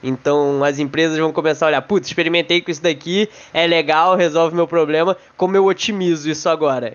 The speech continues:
Então, vão começar a buscar modelos, tipo, "Ah, não preciso do G P T quatro pra isso daqui. Eu posso pegar um modelo menor, mais barato, às vezes algo open source que resolve meu problema,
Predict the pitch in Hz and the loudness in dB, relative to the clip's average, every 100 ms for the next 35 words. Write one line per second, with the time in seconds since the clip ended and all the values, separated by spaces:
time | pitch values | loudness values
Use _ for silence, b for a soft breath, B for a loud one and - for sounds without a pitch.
0 | - 131 127 143 135 135 139 139 143 135 | -6 -6 -4 -2 -2 0 -2 -2 -2 -2
1 | 143 139 139 147 143 139 139 143 139 - | -2 -4 -4 -4 -2 -2 0 -2 -2 -2
2 | 147 139 143 147 139 139 151 143 B B | 0 -2 -6 -4 -4 0 -2 -2 B B
3 | 143 151 143 147 147 139 143 143 147 143 | -4 -2 -2 -2 0 2 2 0 -2 2
4 | 139 143 135 139 139 139 139 147 - 120 | 2 2 0 0 0 -2 -4 -6 -4 -10
5 | - 120 - 120 - 127 127 123 123 123 | -8 -8 -4 -4 -4 -4 -2 -2 -4 -2
6 | 123 123 B B _ - 127 139 135 131 | -4 -4 B B _ -4 0 0 2 2
7 | 147 160 151 147 139 135 123 127 123 135 | 2 2 0 -2 -2 -2 0 -2 2 2
8 | 151 147 147 143 135 120 139 127 131 131 | 2 0 -4 -2 -2 0 -2 0 -2 0
9 | 135 135 123 - 127 135 131 143 139 131 | -4 -4 -4 -2 0 0 -4 -12 -6 -2
10 | 131 131 127 127 127 139 131 120 117 117 | -2 0 -2 -2 -4 -4 -2 -2 -2 -2